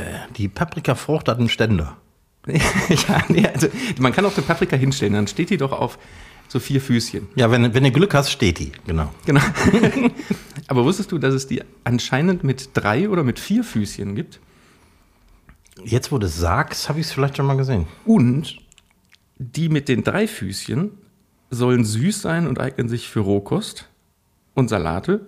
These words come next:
Speaker 2: Und die mit vier Ausbuchtungen sollen herber sein und sollen besser zum Kochen sein.
Speaker 1: Das halte ich für den Röst.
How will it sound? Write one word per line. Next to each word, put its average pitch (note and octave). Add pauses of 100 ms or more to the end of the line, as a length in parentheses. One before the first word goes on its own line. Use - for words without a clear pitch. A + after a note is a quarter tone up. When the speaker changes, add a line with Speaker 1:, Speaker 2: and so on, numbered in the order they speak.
Speaker 2:
Und -
die B2
mit A2+
vier G#3+
Ausbuchtungen A2+
sollen A2+
herber A2
sein C#3
und C#3+
sollen C#3
besser C#3+
zum C#3
Kochen -
sein. -
Speaker 1:
Das E2
halte E2
ich E2
für D#2+
den E2
Röst. D#2